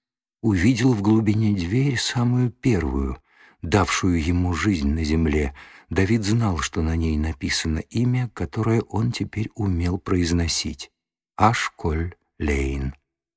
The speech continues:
Когда он открыл её, прошёл по верёвочному мосту и ступил на остров, стоявший посредине Атлантического океана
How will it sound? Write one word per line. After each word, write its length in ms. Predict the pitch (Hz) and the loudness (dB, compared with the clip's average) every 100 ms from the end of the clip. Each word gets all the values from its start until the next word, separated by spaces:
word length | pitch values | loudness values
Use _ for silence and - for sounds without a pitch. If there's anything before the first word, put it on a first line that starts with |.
| _ _ _ _ _ - | _ _ _ _ _ -4
Когда 280 | 87 82 | 0 2
он 160 | 87 85 | 4 2
открыл 420 | 76 - 90 104 | 0 -4 -2 -2
её, 380 | 101 117 117 123 - _ _ _ - | 0 -2 -2 -4 -8 _ _ _ -4
прошёл 460 | 101 85 - 139 | 0 0 2 2
по 120 | 131 131 | 2 0
верёвочному 800 | 107 104 104 92 - 87 78 73 | 2 2 2 0 -2 -2 0 -2
мосту 540 | 71 69 - - 113 _ _ _ _ _ _ - | -2 -6 -8 -8 -8 _ _ _ _ _ _ -4
и 60 | |
ступил 400 | - - - 123 | -2 0 2 2
на 260 | 131 131 135 | 4 2 0
остров, 560 | 123 - - - - - _ - | -2 -4 -8 -10 -14 -20 _ -8
стоявший 640 | - - 78 87 - 87 | -4 0 2 0 0 -4
посредине 840 | 80 73 - 78 73 76 76 71 - - - | -2 -2 -2 -2 -2 0 0 -2 -6 -20 -14
Атлантического 1000 | - - 73 76 - 78 - - 67 65 | -8 -4 -2 0 -2 -4 -4 -4 -4 -4
океана 640 | 62 64 90 87 95 113 | -4 -4 -2 0 0 -2